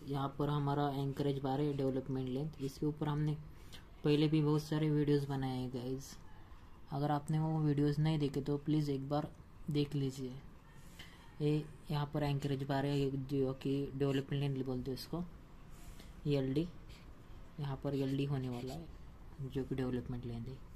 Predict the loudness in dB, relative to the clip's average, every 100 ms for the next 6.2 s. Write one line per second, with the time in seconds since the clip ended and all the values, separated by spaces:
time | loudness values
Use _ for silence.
0 | -14 -12 -12 -4 2 2 2 0 2 4
1 | 4 2 0 0 2 4 4 4 2 0
2 | -4 -14 -8 -2 0 2 0 0 -2 -4
3 | -8 -16 -16 -16 -14 -14 -14 -8 0 2
4 | 2 0 2 0 -2 -4 -6 -4 -2 -2
5 | 0 0 0 0 0 0 0 0 -2 -2
6 | 0 0